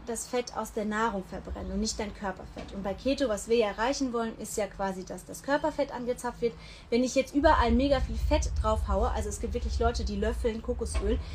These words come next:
die löffeln Butter, die machen sich irgendwie abends noch so einen Snack mit, weiß ich nicht, purer Butter und Mascarpone und frag mich nicht was. Mag oberlecker sein, aber also zu viel Fett,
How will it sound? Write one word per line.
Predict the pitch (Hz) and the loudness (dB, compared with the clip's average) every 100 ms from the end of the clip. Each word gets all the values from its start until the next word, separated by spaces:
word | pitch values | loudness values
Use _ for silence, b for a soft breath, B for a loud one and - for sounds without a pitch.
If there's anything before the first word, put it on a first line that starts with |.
| B - | B 2
die | |
löffeln | 214 240 - 233 | 4 4 4 2
Butter, | 196 247 233 208 | 4 2 4 2
die | 220 | 0
machen | 202 214 233 | -2 -2 -2
sich | 214 - | -4 -6
irgendwie | 214 202 | -6 -6
abends | - 208 240 233 | -2 0 0 0
noch | 220 | -6
so | 196 196 | -8 -10
einen | |
Snack | - - 214 226 - | -10 -6 -4 -4 -6
mit, | 196 | -6
weiß | 214 214 | -4 -4
ich | 196 | -4
nicht, | 196 - - | -6 -8 -2
purer | 277 254 226 | 2 4 4
Butter | 240 269 277 240 | 2 2 2 2
und | 214 | 0
Mascarpone | 208 - 208 - 254 277 | -2 -6 -8 -2 2 4
und | 233 196 | 2 -2
frag | - 220 | -2 -4
mich | 220 196 | -2 -6
nicht | 185 | -2
was. | 208 294 B B B B - | 2 2 B B B B -10
Mag | - 262 285 | 2 4 4
oberlecker | - 285 269 285 277 | 8 8 8 6 4
sein, | 226 247 254 254 285 - | 4 4 4 4 2 2
aber | 233 233 226 - - | 2 4 4 0 -4
also | 220 226 | -4 -2
zu | - | -4
viel | 285 254 | -6 -6
Fett, | 254 262 | -2 -2